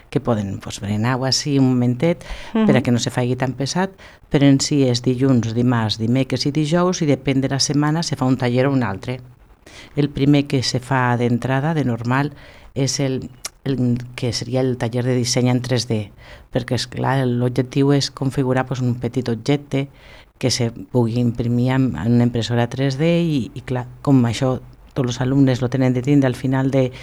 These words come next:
Speaker 1: de lo que seria l'estiu, pues, bueno, se fa de los primers. I després, pues, més o menys van seguint los altres i cada setmana seria un, de
Speaker 2: Mhm.
Speaker 1: dilluns a dijous.
Speaker 2: Val, i després el que no són tallers serien uns cursos més adreçats també a joves o al públic en general?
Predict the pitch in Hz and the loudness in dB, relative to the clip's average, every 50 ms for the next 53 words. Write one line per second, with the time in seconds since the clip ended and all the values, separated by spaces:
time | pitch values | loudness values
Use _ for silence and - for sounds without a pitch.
0 | - - - - - - - - 131 127 113 - - - - - - - 131 120 | -18 -16 -16 -18 -18 -10 -2 2 2 4 2 2 -2 -10 -12 -10 -6 -2 0 0
1 | 113 107 - 120 - - 123 123 123 127 135 131 127 135 127 - - - 165 160 | 0 0 -2 -2 -4 -4 -6 -4 0 2 2 2 2 2 0 -2 -2 0 2 2
2 | 160 165 160 - - - - - - - 117 113 120 117 110 101 98 - - - | 2 2 0 -4 -12 -18 -18 -16 -10 -6 -6 -4 -2 -2 -2 -2 -4 -8 -6 -4
3 | - 131 127 - 117 120 113 120 123 117 120 - - - 127 127 127 123 120 117 | -4 -2 0 0 0 2 2 2 0 0 0 -4 -2 -2 0 0 0 0 -2 -4
4 | - - - - - - - - - - 160 - 147 - - - 156 151 - - | -6 -10 -16 -18 -18 -18 -18 -10 -4 -4 -2 -2 -2 -4 -4 -6 -6 -6 -4 -4
5 | 160 156 156 143 - 156 151 151 151 147 135 139 147 143 139 - 147 131 123 139 | -2 0 0 0 0 2 2 4 4 4 2 2 2 2 2 2 0 0 0 2
6 | 135 135 127 127 120 - 151 147 147 139 - 135 147 170 170 - 139 123 - 135 | 2 2 2 0 -2 0 0 0 -2 -2 -2 -4 -4 -2 -2 -2 -2 -2 0 0
7 | 139 139 - - 135 135 135 131 131 135 143 170 160 - - 147 135 131 131 123 | 0 0 0 0 2 2 2 2 2 0 0 0 0 0 0 2 2 2 2 2
8 | 120 110 107 98 98 101 - - - - - - - - 220 208 147 139 113 131 | 2 0 0 -2 -4 -6 -10 -16 -20 -20 -20 -14 -8 -4 0 2 2 2 2 2
9 | 127 127 135 147 156 160 160 160 151 156 127 - 117 98 - - - - - - | 0 0 2 2 2 0 0 0 0 0 0 0 -2 -2 -4 -8 -12 -16 -16 -18
10 | - - - - - - _ _ - 208 185 165 156 165 180 - - 214 208 190 | -20 -20 -20 -20 -20 -20 _ _ -6 -2 -2 0 0 -2 -4 -4 -2 -2 0 0
11 | 185 180 - - - 185 190 196 180 214 214 214 214 220 202 196 190 190 190 185 | 0 -2 -4 -6 -6 -2 -2 -2 0 -2 -2 -2 -2 -2 -4 -2 -2 -2 -2 -2
12 | 185 185 185 185 175 - - 190 185 180 - 185 180 165 170 190 202 247 330 359 | -2 -2 -4 -4 -6 -6 -8 -6 -6 -6 -4 -4 -4 -2 -2 -2 -2 -2 -4 -6
13 | - - - - - - - - - - 190 180 180 185 190 196 196 190 180 - | -10 -18 -20 -20 -20 -20 -20 -12 -6 -4 -2 -2 -2 -2 -4 -4 -4 -6 -8 -10
14 | - - 190 180 - - - 220 202 185 196 190 190 185 185 175 190 185 185 185 | -10 -8 -8 -8 -8 -10 -10 -10 -8 -6 -6 -6 -6 -6 -4 -4 -4 -4 -4 -4
15 | 175 - - 175 170 - - 226 208 208 196 180 175 160 170 190 208 214 247 294 | -6 -6 -6 -8 -6 -6 -8 -6 -6 -2 -2 -2 -2 -2 -4 -4 -6 -4 -4 -4
16 | 294 233 196 185 175 170 165 165 160 - - 175 170 170 170 170 175 165 160 160 | -4 -4 -4 -4 -4 -2 -2 -4 -4 -4 -4 -4 -2 -2 -4 -4 -4 -6 -4 -6
17 | 160 156 151 143 143 139 143 135 | -6 -6 -8 -8 -10 -12 -14 -14